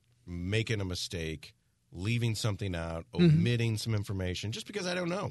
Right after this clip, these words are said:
Speaker 2: Yeah.
Speaker 1: you
Speaker 2: You
Speaker 1: know?
Speaker 2: didn't know that, hey, that was gonna be taxable, or only a part of this is taxable, or it's all taxable.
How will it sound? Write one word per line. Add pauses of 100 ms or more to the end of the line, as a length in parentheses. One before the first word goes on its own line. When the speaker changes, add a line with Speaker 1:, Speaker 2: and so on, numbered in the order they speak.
(140)
Speaker 2:
Yeah. (160)
Speaker 1:
you
Speaker 2:
You
Speaker 1:
know?
Speaker 2:
didn't
know
that,
hey,
that
was
gonna
be
taxable,
or
only
a
part
of
this
is
taxable,
or
it's
all
taxable.